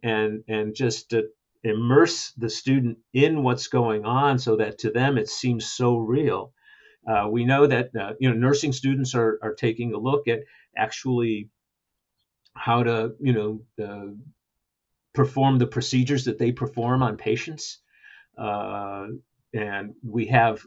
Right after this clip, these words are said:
uh, built a, um, or are building, al-, almost finished, uh, a, a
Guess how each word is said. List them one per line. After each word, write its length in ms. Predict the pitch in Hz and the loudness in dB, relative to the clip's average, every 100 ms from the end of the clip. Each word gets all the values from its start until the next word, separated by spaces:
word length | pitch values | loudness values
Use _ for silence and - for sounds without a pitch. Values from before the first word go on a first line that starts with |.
| - | -10
uh, 80 | 98 | -10
built 520 | 92 123 135 135 - 117 | -4 0 0 -2 -6 -2
a, 320 | 107 101 95 | -2 -2 -8
um, 340 | 98 95 110 127 _ | -10 -12 -14 -20 _
or 200 | 110 107 | -4 -2
are 140 | 110 107 | -2 -2
building, 500 | - 117 107 110 113 | 0 0 0 -2 -4
al-, 340 | 120 117 123 - | -6 -6 -8 -6
almost 380 | 113 110 107 - | -2 -2 -4 -6
finished, 440 | 113 90 - - 110 | -8 -6 -14 -14 -12
uh, 200 | 95 104 104 | -12 -10 -10
a, 260 | 98 98 _ _ - | -8 -8 _ _ -6
a 220 | 107 104 | -4 -6